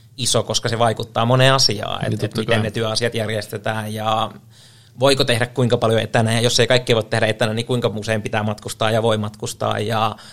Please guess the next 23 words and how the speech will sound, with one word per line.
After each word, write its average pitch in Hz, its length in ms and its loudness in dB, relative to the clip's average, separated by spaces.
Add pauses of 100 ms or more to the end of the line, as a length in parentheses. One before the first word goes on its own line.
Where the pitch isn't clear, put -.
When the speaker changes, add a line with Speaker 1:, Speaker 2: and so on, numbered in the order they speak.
(360)
Speaker 1:
toki 117 280 -2
viimeisen 110 360 -2
pari 104 240 -2
vuotta 107 300 -8
niin 104 100 -8
on 104 100 -6
menty 107 260 -10
niin 107 440 -10 (500)
ylämäki, 110 460 -2
alamäki, 107 400 -2
ylämäki, 110 400 -2
alamäki 107 400 -4
tässä 113 220 -4
pandemiatilanteessa 110 840 -2
myöskin, 107 380 -8
et, - 180 -12 (920)
et - 280 -14 (120)
kun 135 260 -4
mä 113 100 2
istuin 110 520 -2
kymmenen 110 420 -4
viikkoa 107 360 -8
kotiarestissa 110 1000 -6